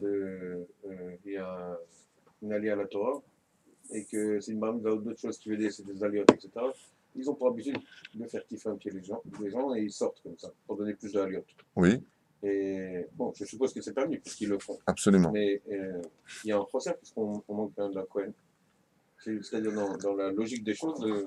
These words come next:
Speaker 1: ça devrait pas
Speaker 2: À partir du moment où il n'y a pas de Kohen, Israël montera la place de Kohen. Quand on a une bonne mitzvah et qu'on a envie de faire monter papy, ben, le fils et le tonton, parce qu'on ne peut pas faire monter le fils et le père ou,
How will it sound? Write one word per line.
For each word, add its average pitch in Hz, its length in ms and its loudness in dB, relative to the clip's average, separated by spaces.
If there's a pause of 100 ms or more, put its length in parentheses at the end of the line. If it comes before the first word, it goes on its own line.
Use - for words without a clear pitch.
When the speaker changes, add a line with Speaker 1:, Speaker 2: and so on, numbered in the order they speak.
Speaker 1:
ça - 80 -14
devrait 104 180 2
pas - 120 -8
Speaker 2:
À 120 100 12
partir 131 220 10
du 135 60 12
moment 117 160 12
où 127 40 12
il 117 40 12
n'y 101 40 12
a - 40 12
pas 110 100 12
de - 60 0
Kohen, 98 280 12
Israël 98 360 12
montera 90 260 12
la 90 60 12
place 92 180 12
de 92 60 4
Kohen. 85 340 4
Quand 98 220 10
on 95 80 12
a 92 60 12
une 92 40 12
bonne 95 200 12
mitzvah 95 360 12
et - 60 10
qu'on 95 180 8
a 92 60 12
envie 92 140 10
de - 40 -2
faire 90 120 10
monter 90 280 8
papy, 95 360 10
ben, 90 360 6
le 85 100 2
fils 101 320 4
et 90 40 4
le 87 120 4
tonton, 156 540 8
parce - 220 -4
qu'on - 60 -4
ne - 40 -10
peut - 100 -18
pas - 100 12
faire 98 120 10
monter 90 420 10
le 80 140 2
fils - 260 2
et 87 40 6
le 85 80 6
père 98 280 12
ou, 78 120 -2